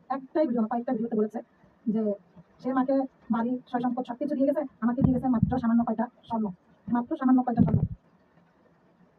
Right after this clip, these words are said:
আমি সেই কথাটাই, আহ, সেই কথাটাতেই বুঝছি সে আসলে একজন রোগী, নাইলে তার স্বামী মারা গেছে, সেখানে সম্পদের কথা কোত্থেকে আসছে আর স্বর্ণের কথা কোত্থেকে আসছে,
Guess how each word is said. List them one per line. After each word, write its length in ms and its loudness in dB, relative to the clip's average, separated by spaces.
আমি 240 6
সেই 280 2
কথাটাই, 320 0
আহ, 260 2
সেই 200 2
কথাটাতেই 320 2
বুঝছি 240 -2
সে 60 -2
আসলে 220 0
একজন 180 2
রোগী, 140 2
নাইলে 320 2
তার 80 0
স্বামী 220 0
মারা 140 4
গেছে, 200 -4
সেখানে 200 0
সম্পদের 340 2
কথা 140 0
কোত্থেকে 260 0
আসছে 240 2
আর 200 0
স্বর্ণের 260 4
কথা 160 2
কোত্থেকে 260 -2
আসছে, 200 -6